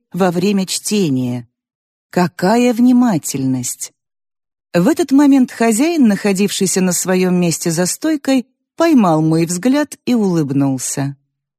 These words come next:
Выражение его лица говорило о том, что он полностью понимает мои чувства. Меня охватило странное ощущение, что он меня подловил.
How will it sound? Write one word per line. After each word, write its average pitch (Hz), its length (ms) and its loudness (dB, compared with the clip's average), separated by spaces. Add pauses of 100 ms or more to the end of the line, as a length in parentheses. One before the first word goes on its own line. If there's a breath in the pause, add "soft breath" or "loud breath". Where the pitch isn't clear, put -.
(240)
Выражение 190 580 0
его 196 240 0
лица 208 360 -2
говорило 190 480 0
о 196 60 -2
том, 269 260 0
что - 180 -4
он 233 140 2
полностью 240 720 -2
понимает 185 720 -2
мои 160 280 -4
чувства. 135 680 -10 (720)
Меня 254 300 4
охватило 214 440 0
странное 202 560 2
ощущение, 262 760 0
что - 220 -2
он 214 160 4
меня 220 240 4
подловил. 185 880 -4